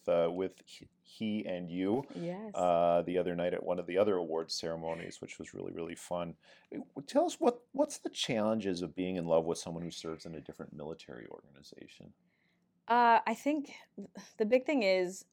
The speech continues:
Speaker 2: the different drill schedules. So we have now transitioned that we are the first weekend of the month, which is awesome because that's when they also have it.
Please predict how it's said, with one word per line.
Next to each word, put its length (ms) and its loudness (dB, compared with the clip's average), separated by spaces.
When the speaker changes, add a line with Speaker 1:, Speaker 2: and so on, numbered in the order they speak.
Speaker 2:
the 100 0
different 460 -2
drill 240 -2
schedules. 640 -8
So 180 -2
we 80 4
have 140 2
now 560 0
transitioned 680 -4
that 220 0
we 140 -2
are 100 -2
the 120 -4
first 320 -8
weekend 240 -8
of 80 -10
the 80 -4
month, 240 -6
which 160 -8
is 100 -10
awesome 320 -6
because 240 -8
that's 220 -8
when 80 -8
they 140 -6
also 300 -6
have 200 -4
it. 200 -4